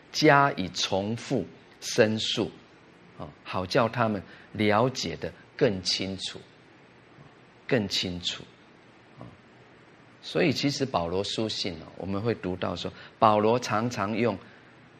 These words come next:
相同的、类似的信息，他会重复，啊，传讲，让听的人、让信徒们不断有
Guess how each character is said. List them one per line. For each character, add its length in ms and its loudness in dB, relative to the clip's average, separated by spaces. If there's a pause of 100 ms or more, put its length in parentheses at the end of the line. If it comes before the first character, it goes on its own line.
(420)
相 580 2
同 380 -6
的、 180 -8 (180)
类 360 8
似 280 -2
的 100 -4
信 360 -4
息， 200 -6 (360)
他 160 2
会 220 0 (200)
重 400 -2
复， 300 -4 (640)
啊， 160 -12 (540)
传 420 -2
讲， 240 -2 (960)
让 240 2
听 320 2
的 160 0
人、 200 -10 (300)
让 220 2
信 320 0
徒 160 -8
们 160 -8 (240)
不 100 0
断 380 0
有 120 -10